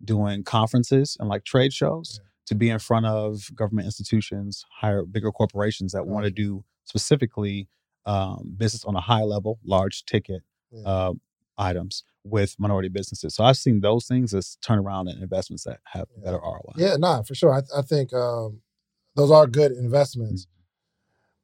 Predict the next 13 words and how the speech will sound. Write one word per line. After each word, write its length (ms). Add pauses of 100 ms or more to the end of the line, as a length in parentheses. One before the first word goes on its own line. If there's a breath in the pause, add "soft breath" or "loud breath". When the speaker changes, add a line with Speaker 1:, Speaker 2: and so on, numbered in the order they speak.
(120)
Speaker 2:
But 140 (180)
I, 400 (140)
if 140
I 120
were 160
you, 440
would 440
specifically 840
look 340
into 640 (180)
a 440 (140)
true 520
mastermind 760